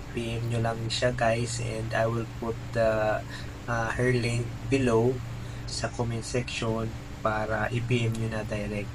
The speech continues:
And wag na po kayong mag-comment sa se-, sa comment section natin para hindi po kayo ma-scam.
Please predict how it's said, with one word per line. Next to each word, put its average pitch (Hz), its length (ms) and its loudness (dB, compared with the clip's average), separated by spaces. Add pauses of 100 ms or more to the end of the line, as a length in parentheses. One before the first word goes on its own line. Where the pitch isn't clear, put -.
And 113 460 -2 (680)
wag 123 240 2
na 127 80 4
po 127 160 0
kayong 120 320 -2
mag-comment 117 560 2
sa 120 160 0
se-, 120 300 -2
sa 113 340 -2
comment 117 240 0
section 117 480 -2
natin 120 400 0 (240)
para 110 240 4
hindi 117 320 0
po 117 160 -4
kayo 110 240 2
ma-scam. 107 400 -4